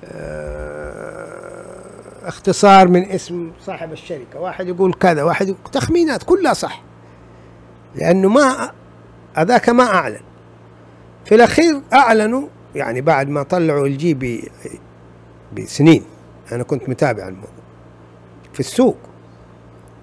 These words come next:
يعني، بعد سنين، ممكن أربع سنين أو كذا، قالوا: "ال جي لايف جود". هل هم من الأساس ولا بعدين ولا كذا؟ أو سألوا السؤال.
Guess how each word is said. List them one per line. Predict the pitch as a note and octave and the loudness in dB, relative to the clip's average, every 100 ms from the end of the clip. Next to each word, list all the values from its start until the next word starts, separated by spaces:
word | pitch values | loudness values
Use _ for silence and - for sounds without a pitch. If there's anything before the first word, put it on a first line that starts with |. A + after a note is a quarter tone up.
| - - | -20 -20
يعني، | - G2+ | -14 -10
بعد | A#2 A2+ A#2+ A2+ | -8 -6 -6 -4
سنين، | - D3+ E3+ D#3 - - - - - - - - - | 0 4 4 2 -6 -20 -20 -20 -20 -20 -20 -20 -12
ممكن | B2+ A#2 C3 | -10 -8 -8
أربع | B2+ C#3 A2 G#2+ | -4 -4 -4 -8
سنين | - B2+ A2 | -8 -10 -12
أو | - | -14
كذا، | - D#2+ - - - - - - - | -12 -12 -12 -20 -20 -20 -20 -20 0
قالوا: | E3+ D#3+ D3+ | 2 4 2
"ال | D3+ | -2
جي | D3+ F#3+ | 0 2
لايف | F3 D#3 A2+ | 2 2 -2
جود". | B2 A2 - - - - - - - - - - - - - - - - - - - | -8 -12 -16 -20 -20 -20 -20 -20 -20 -20 -20 -20 -20 -20 -20 -20 -20 -20 -20 -20 -4
هل | C#3+ D#3+ | 2 6
هم | F3+ F#3+ E3 | 6 4 2
من | D#3 | 2
الأساس | D3+ C#3+ - F#3+ G3 F#3+ D3 | -2 -4 -4 -4 -2 -4 -6
ولا | A#2+ A2+ | -8 -10
بعدين | A2+ G#2+ A#2 E3+ F3+ F3 F3 - | -8 -8 -4 -2 0 -2 -8 -18
ولا | - | -18
كذا؟ | - C3+ C3+ - - | -12 -10 -10 -16 -14
أو | A#2+ | -12
سألوا | - E3 D#3 D3 | -8 -6 -4 -6
السؤال. | - C#3+ D3 E3 | -10 -4 -2 -2